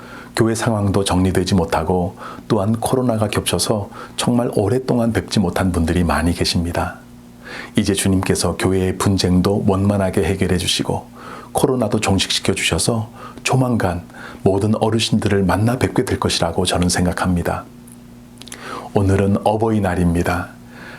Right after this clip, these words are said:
직접 찾아뵙지 못하고 이렇게 영상으로 인사를 드리게 되었습니다. 제 소원은 광야 공동체의 모든 어르신들의 그 간절한 기도가 다 응답되는 것을 우리 모두 함께 보는 것입니다.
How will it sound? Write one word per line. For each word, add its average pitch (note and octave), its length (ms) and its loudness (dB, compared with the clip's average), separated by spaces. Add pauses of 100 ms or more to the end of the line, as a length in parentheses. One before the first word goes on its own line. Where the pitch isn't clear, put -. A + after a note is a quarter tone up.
직접 - 400 -4
찾아뵙지 G#2+ 500 0
못하고 F#2 380 0
이렇게 G2+ 480 0 (240)
영상으로 G2 680 0
인사를 F2+ 440 2
드리게 F2 320 0
되었습니다. E2 720 -2 (920)
제 - 140 2
소원은 B2+ 540 0 (240)
광야 C3 340 2
공동체의 A2 600 2
모든 G2 420 2
어르신들의 A#2 640 2
그 C3 160 0
간절한 A#2+ 560 2
기도가 F#2+ 440 -2 (220)
다 G2+ 340 0
응답되는 B2 640 2
것을 A2+ 420 0 (260)
우리 C#3 160 2
모두 A#2+ 460 2
함께 G#2+ 380 0
보는 F2 260 0
것입니다. F2+ 600 -2